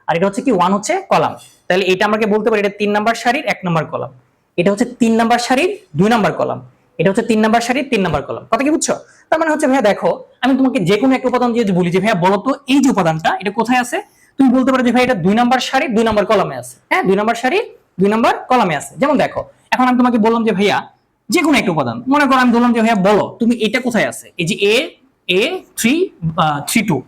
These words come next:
এটা কোথায় আছে? তাই বলতে পারো যে এই উপাদানটা হচ্ছে তিন নাম্বার সারির দুই নাম্বার কলামে আছে। কথা কি বুঝছো? এখন এই ম্যাট্রিক্সে হচ্ছে, দেখো, আমি এভাবে লিখলাম যে, "ভাইয়া, এই ম্যাট্রিক্সের মাত্রা আমাকে আগে বলো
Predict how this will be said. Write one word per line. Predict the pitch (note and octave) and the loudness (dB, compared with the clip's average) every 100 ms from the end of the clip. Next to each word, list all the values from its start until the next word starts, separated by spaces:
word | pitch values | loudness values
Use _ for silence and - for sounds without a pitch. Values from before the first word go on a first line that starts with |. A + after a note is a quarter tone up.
| _ _ | _ _
এটা | A#3 | 0
কোথায় | A3+ G#3+ D3+ | 2 2 0
আছে? | - - - - - | -2 -10 -14 -18 -2
তাই | G#3+ | 2
বলতে | A3 A#3+ | 2 2
পারো | B3+ | 0
যে | B3 | 0
এই | B3+ F#3+ A3 | 0 0 2
উপাদানটা | A3 A#3+ B3 | 0 0 0
হচ্ছে | C4 C4 C#4 - | 0 -2 -8 -6
তিন | G#3+ G#3+ | -2 0
নাম্বার | A3+ A#3 C4+ | 0 0 -2
সারির | - G#3+ C4+ G4 - _ _ - | -2 0 0 -2 -6 _ _ -2
দুই | C#3+ F#3+ | 2 2
নাম্বার | A3 B3 | 0 0
কলামে | A#3+ E3+ C#3 | 0 0 -2
আছে। | A#2+ - - | -8 -12 -6
কথা | A3 | -2
কি | D#4 | 0
বুঝছো? | F4 - D#3 - _ _ | 0 -2 -6 -8 _ _
এখন | C4 C#4+ E3 - | 0 0 -2 -4
এই | B3 D4+ | 0 2
ম্যাট্রিক্সে | C#4 A#3 B3+ B3 D4+ | 2 2 -2 0 0
হচ্ছে, | C4+ D4 | 0 0
দেখো, | B3+ F3 | 0 2
আমি | E3 G3+ | 0 2
এভাবে | F#3+ F3+ | 2 2
লিখলাম | E3+ F3+ D3 D3+ | 0 -2 -4 -4
যে, | E3 | -2
"ভাইয়া, | G#3 - - | 0 -2 -2
এই | B3 | 0
ম্যাট্রিক্সের | C4 B3+ C4 C4 | 2 2 -2 0
মাত্রা | G3 F#3+ - | 0 0 -2
আমাকে | G#3 G#3 | -2 -2
আগে | A3 | 0
বলো | F#3 E3 D4 | 2 2 0